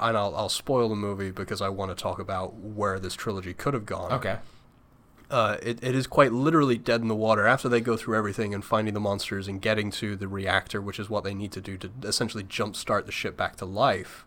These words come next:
Speaker 1: Uh, they find out that the Dennis Quaid character got what they call Pandorum, which is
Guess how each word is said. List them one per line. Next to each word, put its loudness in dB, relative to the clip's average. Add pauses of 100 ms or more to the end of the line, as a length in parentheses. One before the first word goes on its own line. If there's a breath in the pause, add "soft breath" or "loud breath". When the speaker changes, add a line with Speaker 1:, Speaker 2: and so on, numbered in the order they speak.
(120)
Speaker 1:
Uh, 2
they -2
find 2
out 2 (580 loud breath)
that 0
the -6
Dennis 2
Quaid -2
character -2
got -2
what -6
they -8
call -6
Pandorum, 0
which -6
is -8